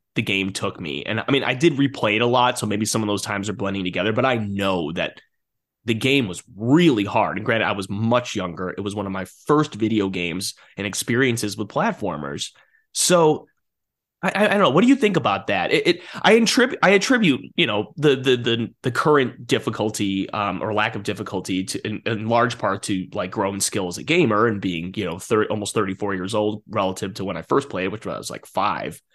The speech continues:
But I don't know. Did people back then who had played the original Mario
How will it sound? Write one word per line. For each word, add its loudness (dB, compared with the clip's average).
But 2
I 2
don't 4
know. 2
Did 4
people 6
back 4
then 0
who 8
had 0
played 2
the 4
original 0
Mario 0